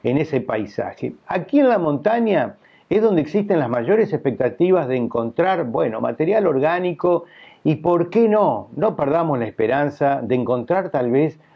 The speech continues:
algún tipo de vida microbiana que haya existido en el pasado marciano. Un pasado marciano que fue, este, húmedo en el sentido de que hubo agua, que hubo ríos, hay muchas muestras, hay,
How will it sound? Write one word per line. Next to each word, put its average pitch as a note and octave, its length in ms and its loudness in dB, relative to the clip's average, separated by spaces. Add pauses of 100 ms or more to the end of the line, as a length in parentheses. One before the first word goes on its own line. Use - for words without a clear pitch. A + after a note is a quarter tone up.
algún C3+ 340 0
tipo E3 340 0
de A#2 200 0
vida C3 540 2
microbiana C3+ 880 2
que A#2 100 -4
haya B2+ 160 0
existido C3 480 -2
en A#2+ 80 0
el A2 80 -4
pasado A2 400 -2
marciano. G2+ 560 -4 (500)
Un G#3+ 160 2
pasado G#3+ 360 0
marciano G3 540 2
que C3 120 0
fue, E3+ 420 2 (320)
este, B2 880 2
húmedo F#3+ 440 2
en A#2 80 0
el A#2 100 -2
sentido E3 440 2
de C3 160 2
que B2 160 2
hubo C3+ 280 2
agua, E3 440 0
que C#3+ 100 -2
hubo C3 220 4
ríos, D3+ 560 2
hay C3 100 2
muchas F#3+ 460 2
muestras, F3 560 -2
hay, C3+ 260 0